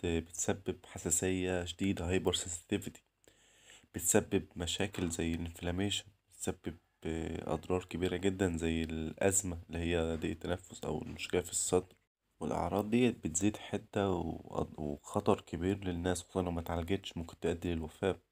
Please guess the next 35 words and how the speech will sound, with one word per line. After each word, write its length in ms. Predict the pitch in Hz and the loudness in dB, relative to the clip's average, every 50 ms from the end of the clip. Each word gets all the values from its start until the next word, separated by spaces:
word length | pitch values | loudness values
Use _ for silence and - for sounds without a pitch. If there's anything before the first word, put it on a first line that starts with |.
| _ _ _ _ _ - | _ _ _ _ _ -18
المريض. 480 | - - 76 73 73 76 82 87 85 - _ - | -16 -14 -10 -6 -4 -4 -4 -4 -6 -8 _ -6
فمن 280 | 80 76 80 82 82 | -4 -2 0 0 2
هنا 160 | 95 110 113 107 | 2 4 4 4
بيجي 240 | 107 113 110 104 | 4 4 4 4
خطر 480 | 92 - - 101 - - 95 87 82 82 | 2 4 2 4 6 6 4 4 2 -2
فيروس 340 | - - 92 92 90 - - | 0 0 0 0 0 -4 -8
الكورونا 460 | - _ - 82 82 80 80 76 80 _ _ _ _ _ _ _ _ - | -8 _ -2 0 2 2 2 0 -4 _ _ _ _ _ _ _ _ -4
أو 200 | 82 80 80 80 | -2 0 0 0
الفيروسات 520 | - - - 85 82 87 87 82 - 107 92 | -2 -2 -2 0 2 2 2 2 2 0 0
بشكل 420 | 82 - - 95 85 - - 80 | 0 -2 -2 -2 -2 -2 -4 -6
عام، 140 | 78 76 76 _ _ _ _ _ _ _ _ _ _ _ - 82 | -6 -6 -8 _ _ _ _ _ _ _ _ _ _ _ -6 -2
إنها 240 | 87 85 82 92 | -2 0 0 -2
بتدمر 500 | 90 87 87 82 85 107 110 113 107 101 | 0 -2 0 6 6 6 6 6 4 2
الخلايا، 480 | 92 - - - - 85 87 95 104 107 | 2 2 -2 -6 -4 0 4 4 4 4
فبالتالي 420 | 104 - 78 82 - - 98 104 | 4 0 -6 -6 -4 0 2 4
بتخليها 360 | 101 90 - - - 90 92 90 | 4 2 0 -4 0 4 4 4
غير 140 | 90 98 92 | 4 0 -4
صالحة 360 | - - - 95 - - 85 | 0 2 2 2 2 2 -2
وبتسبب 340 | 82 - - - - - - | -2 -2 0 0 0 0 0
أضرار 220 | - - - 73 | -4 -4 -6 -6
مش 300 | - - - - - - | -6 -6 -8 -8 -6 -6
لخلية 440 | 95 - - 92 92 101 107 107 95 | -6 -2 -2 0 0 0 0 0 0
أو 140 | 95 - 90 | 0 0 -2
اتنين، 380 | - - 92 95 95 90 87 | -2 -2 0 0 0 0 0
لأ 220 | 90 101 - - - | 0 -2 -2 -2 -6
للعضو 640 | 85 82 85 92 92 87 85 92 104 104 101 98 95 | -8 -2 0 0 2 2 2 0 0 0 0 -2 -2
كله. 380 | - - 92 85 80 82 - - _ _ _ | -2 -4 -4 -4 -4 -8 -10 -18 _ _ _
فهنا 280 | - 80 80 90 101 110 | -12 -8 -6 -2 -2 -2
المشكلة، 460 | 101 90 82 - - - - - - - _ _ _ _ _ _ _ _ _ _ _ _ _ _ _ - | -2 -4 -6 -6 -8 -8 -8 -12 -12 -12 _ _ _ _ _ _ _ _ _ _ _ _ _ _ _ -4
فالخطر 480 | 98 92 - - - 127 127 131 143 131 | -4 -4 -4 -2 -2 -2 2 2 2 2
مش 220 | 110 92 90 - | 2 0 -2 -2
في 100 | - 90 | -2 -2
إنها 260 | 90 90 95 110 117 | -2 0 2 0 0
بتسبب 460 | 110 98 95 - - 113 104 107 92 95 | 0 0 -2 -2 -2 -2 -2 -2 -2 0
عدوى، 380 | 90 95 92 92 90 90 92 | 0 0 -2 -4 -8 -10 -10